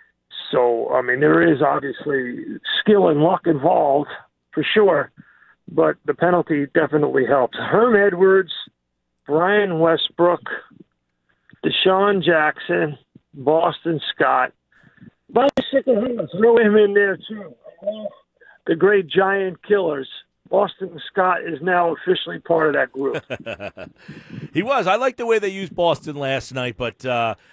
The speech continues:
Speaker 2: obvi-, you mentioned Deshaun
Speaker 1: Yes.
Speaker 2: Jackson, uh, hurt again. He's gonna be out for some time, but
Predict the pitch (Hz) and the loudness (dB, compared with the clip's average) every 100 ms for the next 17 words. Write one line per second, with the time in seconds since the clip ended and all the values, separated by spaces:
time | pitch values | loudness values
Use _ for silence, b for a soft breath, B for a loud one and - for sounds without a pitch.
0 | b 156 170 165 160 180 131 143 131 139 | b -4 -4 -6 -8 -8 -8 -10 -6 -2
1 | 127 143 143 147 - 143 135 127 123 113 | 0 0 -2 -4 -6 -8 -8 -10 -6 -4
2 | 110 107 95 113 151 - 113 101 139 139 | -2 -4 -4 -2 -2 -2 -10 -6 -6 -4
3 | 131 123 107 120 113 117 123 117 - 120 | -6 -10 -12 -12 -6 -6 -6 -10 -8 -8
4 | 117 127 120 123 123 | -6 -6 -6 -4 -6